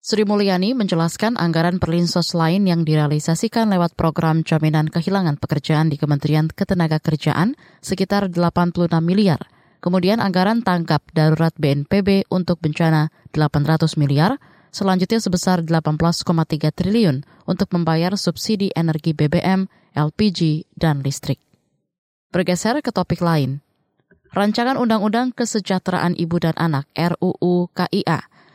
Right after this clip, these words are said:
disepakati D P R dan pemerintah. Itu disampaikan Ketua Komisi Delapan Bidang Pemberdayaan Perempuan dan Perlindungan Anak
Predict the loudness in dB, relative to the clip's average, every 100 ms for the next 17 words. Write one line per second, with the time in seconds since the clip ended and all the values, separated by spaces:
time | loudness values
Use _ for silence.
0 | -6 -4 -2 -2 0 0 0 0 0 0
1 | 0 0 -2 -2 -4 0 0 0 -2 -4
2 | _ _ _ _ -2 0 2 0 0 0
3 | -2 -2 0 0 0 -2 -2 -2 0 0
4 | 0 0 0 0 0 -2 0 0 0 0
5 | -2 -2 0 0 0 -2 -2 -4 -2 0
6 | 0 0 0 0 -2 -4